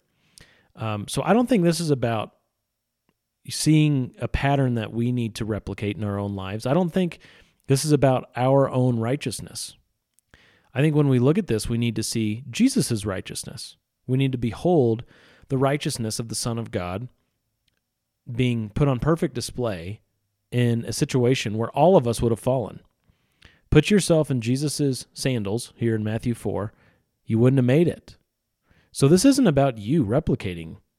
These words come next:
what Jesus did. It's about you witnessing, beholding the glory of Jesus Christ and bowing down to worship him as the one true God. Now, the, of course, there are things to glean from this,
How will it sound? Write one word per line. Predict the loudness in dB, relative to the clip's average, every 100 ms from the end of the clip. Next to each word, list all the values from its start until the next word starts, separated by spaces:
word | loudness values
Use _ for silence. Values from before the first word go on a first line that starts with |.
| _
what | -4 -2
Jesus | 2 2 2 -2
did. | -6 -8
It's | -6
about | -2 -2 -2
you | -2 2 2 0 _ _ _ _ 0
witnessing, | 6 6 6 0 0 -6 -8 -14 _ -6
beholding | -6 0 0 2 0 -4 -10 -20 _ _ _ -4
the | 0
glory | 4 6 6 4
of | 0
Jesus | -8 -8 -12
Christ | -10 -12 -12 -14 -18 _
and | -4 -2 0
bowing | 0 0 0
down | -2 -2
to |
worship | -4 -4 -2 -2 -4 -8
him | -8 -12 -20 _ _ _ _
as | -6 -4
the | -2
one | -4 -2 -4
true | -6 -8
God. | -8 -10 -12 -18 _ _ _ _ _ -2
Now, | 4
the, | 4
of | 4 4
course, | 4 6
there | 6
are | 8
things | 4 2
to | -2
glean | -4 0 2 2
from | -2 -12
this, | -16 -20 -20